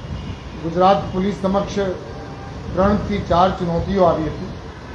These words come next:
ગણેશ વિસર્જન, ભાદરવી પૂનમ, ઈદે મિલાદ, ભારતના માનનીય વડાપ્રધાનનો પ્રવાસ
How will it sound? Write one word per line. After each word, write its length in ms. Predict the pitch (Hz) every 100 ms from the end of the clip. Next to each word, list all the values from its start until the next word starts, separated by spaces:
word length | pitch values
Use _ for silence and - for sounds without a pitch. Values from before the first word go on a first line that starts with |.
| - - - - - - - - - - - - - -
ગણેશ 440 | 165 185 202 -
વિસર્જન, 520 | 165 170 170 180 196 190 170 - - - - - - - - - - - - - - - -
ભાદરવી 460 | 143 160 185 185 190 180
પૂનમ, 320 | 180 185 190 180 180 - - - - - - - - - - - - -
ઈદે 220 | 165 190
મિલાદ, 440 | 180 170 180 185 180 - - - - - - - - - - - - - - - 135
ભારતના 580 | 156 180 180 180 180 175
માનનીય 500 | 165 165 175 180 180 170
વડાપ્રધાનનો 800 | 160 175 175 165 175 175 175 170 165 - -
પ્રવાસ 400 | 143 151 175